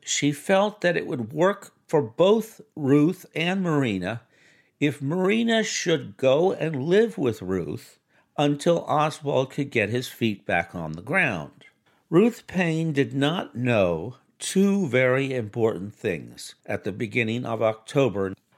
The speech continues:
First of all, Ruth Payne did not know that Oswald had been to Mexico City seeking a visa to Cuba. Marina knew that, but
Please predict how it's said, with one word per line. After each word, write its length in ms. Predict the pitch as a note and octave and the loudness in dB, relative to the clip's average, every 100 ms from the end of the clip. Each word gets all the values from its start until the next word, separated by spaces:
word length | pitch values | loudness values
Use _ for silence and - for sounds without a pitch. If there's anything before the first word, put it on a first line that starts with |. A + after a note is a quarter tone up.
| _ | _
First 320 | - E3 F3+ | 0 0 0
of 100 | F#3 | 0
all, 500 | D#3 C#3 C3 - _ - | 4 6 4 0 _ -2
Ruth 360 | C#3+ F3+ F3+ - | 4 4 2 -4
Payne 420 | D#3 C#3 C3 C3 | 0 0 0 -2
did 220 | A#2+ G#2 | -4 -4
not 460 | A2 A#2 D3+ E3+ - | -2 -2 0 -2 -4
know 640 | C#3+ E3+ A#2+ D2 C2+ - _ _ _ _ | 0 4 4 2 -4 -12 _ _ _ _
that 300 | A#2+ A#2+ B2 - | 0 2 2 2
Oswald 720 | D#3 G3 F#3 C3+ A2+ B2 - | 2 2 0 2 4 4 0
had 360 | A#2+ A2+ G#2 | -4 -4 0
been 280 | C#3 A#2 A2+ | 0 0 0
to 180 | A2 A#2 | -4 -4
Mexico 600 | G#2+ G2+ - G2 - G#2 | -2 -6 -8 -10 -8 -8
City 600 | - - F#3 A2 G#2 G2 _ _ _ | -6 0 0 0 -4 -6 _ _ _
seeking 600 | - - C#3 - A#2 B2 - | -8 -2 -2 -2 -6 -6 -6
a 180 | A2+ | -4
visa 760 | G#2 F#2+ D3+ F#3 C3 G2 D2+ - | -4 -6 -4 -4 -4 -4 -4 -6
to 120 | - | -14
Cuba. 540 | - - D3 G2 - - _ _ _ _ | -8 2 4 2 -4 -18 _ _ _ _
Marina 580 | A2 A#2+ A#2+ A3 C4 E3+ | 0 4 4 4 4 2
knew 260 | A#2 G2 F2+ | 2 0 0
that, 480 | E2 - - - - _ _ F#3+ | -4 -10 -14 -18 -20 _ _ -8
but 440 | C3 C3 A#2+ | 2 4 4